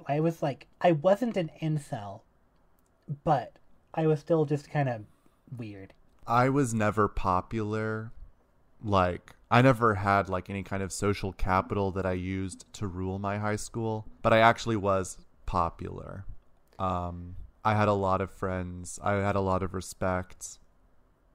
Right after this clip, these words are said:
Speaker 2: And I wasn't,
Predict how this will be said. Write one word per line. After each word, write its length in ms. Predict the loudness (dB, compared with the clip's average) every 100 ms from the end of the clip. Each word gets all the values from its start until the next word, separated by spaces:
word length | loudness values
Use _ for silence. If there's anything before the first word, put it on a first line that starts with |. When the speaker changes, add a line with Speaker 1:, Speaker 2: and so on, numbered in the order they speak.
| _
Speaker 2:
And 680 | -8 -4 -4 -4 -8 -10 -12 -14 -10 -10 -10 -18 _ _ _ _ _ _ _ _ _
I 200 | 2 2
wasn't, 720 | 2 0 -2 -6 -8 -18